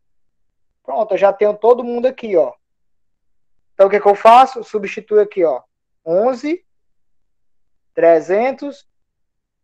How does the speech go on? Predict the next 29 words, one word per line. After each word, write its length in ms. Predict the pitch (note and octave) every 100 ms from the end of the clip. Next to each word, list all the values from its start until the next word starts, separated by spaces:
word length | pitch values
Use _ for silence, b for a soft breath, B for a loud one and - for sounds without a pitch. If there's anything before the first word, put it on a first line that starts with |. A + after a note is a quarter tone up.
| _
mil 260 | D#3+ F3 A#3
duzentos 320 | G#3+ G3+ G#3+
e 60 | G#3+
quarenta, 500 | A#3 B3 G3 D#3 _ _ _ _ _ _ _ _ _ -
tá? 280 | E3+ A3+ _ _ _ _ _ _ _ _ _ _ _
Aí 140 | -
eu 60 | C4+
resolvo 400 | C4+ D#4+ C#4 G#3
a 40 |
conta, 300 | G#3 E3 D#3
acho, 200 | E3 - -
acho 300 | F3 G3 B3
o 40 |
consumo. 480 | - A#3 _ E3 D3 C#3+ _ _ _ -
Eu 80 |
vou 120 | D3 G3+
apagar 360 | G#3+ F#3 F#3+
lá 100 | G3
em 60 | A#3+
cima 320 | - G3 G#3
pra, 200 | G#3 G#3 - _ -
pra 240 | F#3 F3+
resolver 380 | E3+ F3 F3 F3
aqui 120 | E3+
o 60 | F3
resto 360 | E3 - D#3+
do, 60 | D#3+ -
do 60 |
raciocínio. 520 | D3+ - F3+ _ A#2+